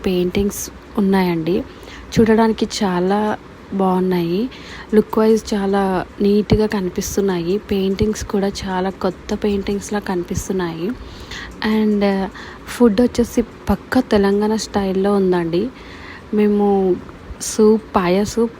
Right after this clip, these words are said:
and chicken and దమ్ బిర్యానీ ఆర్డర్ చేసాము. టేస్ట్ వచ్చేసి సూపర్ ఉందండి.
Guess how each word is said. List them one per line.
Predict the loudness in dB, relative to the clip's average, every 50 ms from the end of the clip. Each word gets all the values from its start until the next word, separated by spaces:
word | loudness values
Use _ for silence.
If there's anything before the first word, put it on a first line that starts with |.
| -4 -2 0
and | 0 0 -2 -2 -4
chicken | -4 -6 -6 -4 -4 -4 -2 -2 -4 -6 -10 -14 -18 -20 -20 -20 -14 -8 -4 -2 0
and | 0 2 2 0 0 0 2 2
దమ్ | 2 4 4 4 6
బిర్యానీ | 6 6 4 4 2 0 0 0 0
ఆర్డర్ | 0 -2 -4 -4 -4 -2
చేసాము. | -4 -2 -2 -2 -4 -2 -2 -2 -2 -2 -4 -6 -10 -14 -18 -18 -20 -10 0 2
టేస్ట్ | 4 4 4 2 0 0 -2 -4 -4
వచ్చేసి | -2 -2 -4 -4 -2 -2 -2 -2 -2 -6 -6 -2
సూపర్ | -2 -2 -2 0 0 2 2 4 4
ఉందండి. | 2 2 2 2 0 0 0 -2